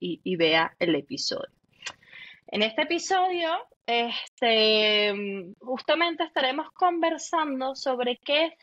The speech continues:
Heroku, pero mucho más de, eh, de qué es Heroku. Queremos saber, por ejemplo, sus características,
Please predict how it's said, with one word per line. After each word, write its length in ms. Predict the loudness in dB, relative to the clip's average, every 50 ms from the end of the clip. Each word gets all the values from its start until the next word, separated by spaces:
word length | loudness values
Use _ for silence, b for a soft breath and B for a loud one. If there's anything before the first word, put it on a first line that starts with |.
| _ _
Heroku, 580 | -4 -4 -2 0 0 -2 -2 -4 _ -10 -10 -10 _ b b b b b b b _ _
pero 380 | 2 2 4 4 2 2 0 -4 _ _
mucho 440 | -8 -6 -6 -6 -8 -8 -6 -6 -4
más 500 | -2 -4 -4 -4 -6 -10 -16 -18 -20 _ _ _ _
de, 280 | -14 -4 0 2 2 2 2 0
eh, 380 | -4 -6 -4 -2 -2 -2 -2 -2
de 160 | -4 -4 -2
qué 240 | 0 2 2 4 2
es 160 | 0 -2 -6 -4
Heroku. 480 | -2 -2 -2 -2 -2 -6 -6 -10 -12 -8
Queremos 320 | -6 -4 -4 -6 -6 -6
saber, 280 | -4 2 2 2 2 2
por 140 | -2 -6 -6
ejemplo, 720 | -4 -2 -2 0 0 -2 -4 -4 0 2 2 2 2 0
sus 160 | -4 -6 -4
características, 1400 | -2 -2 -2 -2 -4 -6 -8 -6 -6 -8 -10 -10 _ -14 -14 -10 _ -2 0 2 4 4 4 2 0 -4 -12 -20